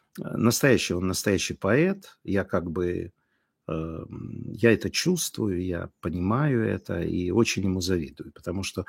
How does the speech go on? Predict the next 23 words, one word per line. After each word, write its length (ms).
это 180
не 80
просто 380
складывать 600
рифмы. 540
Э, 140
как 220
однажды 440
сказал, 720
а, 560
а, 260
много 760
лет 300
назад, 560
чуть 300
ли 60
не 120
двадцать, 640
э, 540
двадцать 360
лет 220
назад 340
сказал, 720